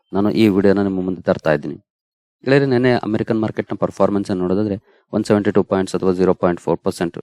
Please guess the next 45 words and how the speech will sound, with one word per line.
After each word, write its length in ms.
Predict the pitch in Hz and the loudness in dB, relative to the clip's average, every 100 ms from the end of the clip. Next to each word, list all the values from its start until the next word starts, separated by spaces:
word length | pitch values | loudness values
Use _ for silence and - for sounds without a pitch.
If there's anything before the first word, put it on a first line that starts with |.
| - | -2
ಪಾಸಿಟಿವ್ 360 | 95 95 101 | -2 0 -2
ಪರ್ಫಾರ್ಮೆನ್ಸ್ 520 | 87 80 92 87 90 | -2 -2 -2 -2 -2
ಕಂಡು 140 | - 92 | -4 -4
ಬಂದಿದೆ 180 | 90 92 | -2 -2
ಅಮೆರಿಕನ್ 420 | 82 90 - 90 | -4 -6 -6 -8
ಮಾರ್ಕೆಟ್ 260 | 87 - | -8 -8
ಅಲ್ಲಿ. 120 | 95 117 | -8 -10
ಗ್ಯಾಪ್ 460 | _ - 107 - | _ 0 2 2
ಡೌನ್ 220 | 98 104 | 4 4
ಅಲ್ಲಿ 140 | 107 104 | 4 4
ಓಪನ್ 280 | 98 - 101 | 2 0 -2
ಆಗಿ 160 | 101 | 0
ನಂತರ 280 | 95 95 101 | -2 -2 0
ಒಳ್ಳೆ 220 | 92 95 | 2 2
ಪರ್ಫಾರ್ಮೆನ್ಸ್ 560 | 95 87 - 90 90 - | 0 -4 -2 -2 -2 -4
ಕಂಟಿನ್ಯೂ 320 | 92 87 90 | -8 -6 -4
ಆಗಿದೆ 180 | 90 90 | -2 -2
ನೋಡ್ಬೋದು. 300 | 87 87 120 | -4 -4 -6
So, 280 | - - 143 | -6 -2 2
overall 280 | 147 143 | 4 4
ಒಳ್ಳೆ 140 | 123 123 | 4 2
ಪರ್ಫಾರ್ಮೆನ್ಸ್ 640 | - 113 120 110 110 - | 0 -2 -2 -2 -6 -2
ಡೌ 120 | 95 | 2
ಜೋನ್ಸ್ 220 | 98 101 | 2 0
ಅಲ್ಲಿ 120 | 92 95 | -2 -4
ಕಂಡು 200 | 92 92 | -6 -6
ಬಂದಿದೆ. 240 | 92 104 - _ _ - | -4 -4 -8 _ _ -12
ನಂತರ 180 | 90 92 | -4 -2
ನಾವು 180 | 92 92 | 0 0
ನಾಸ್ಡಾಕ್ 420 | 85 85 - 98 | -2 -2 -4 -6
ಪರ್ಫಾರ್ಮೆನ್ಸ್ 500 | - 92 92 90 90 | -6 -4 -2 -2 -6
ಅನ್ನು 140 | 90 90 | -6 -4
ನೋಡಿದ್ರೆ 280 | 101 104 98 | -2 -2 -2
ಇಲ್ಲಿ 200 | 107 110 | -2 -2
ಸ್ವಲ್ಪ 280 | 104 95 | -2 -2
ಡೌನ್ 440 | 92 82 92 92 92 | -2 -2 2 2 2
ಪರ್ಫಾರ್ಮೆನ್ಸ್ 520 | 87 - 90 82 85 | -4 -2 -2 -2 -4
ಕಂಡು 140 | 80 | -6
ಬಂದಿದೆ. 140 | 71 64 | -8 -8
ತುಂಬಾ 220 | 90 110 | -4 -2
ದೊಡ್ಡ 200 | 110 113 | 0 -2
ಮಟ್ಟದ 280 | 120 120 120 | -4 -4 -4
ಡೌನ್ 240 | 117 113 | -2 -4
ಫಾಲ್ 160 | 113 110 | -2 -2
ಏನಲ್ಲ, 240 | 110 107 | -2 -2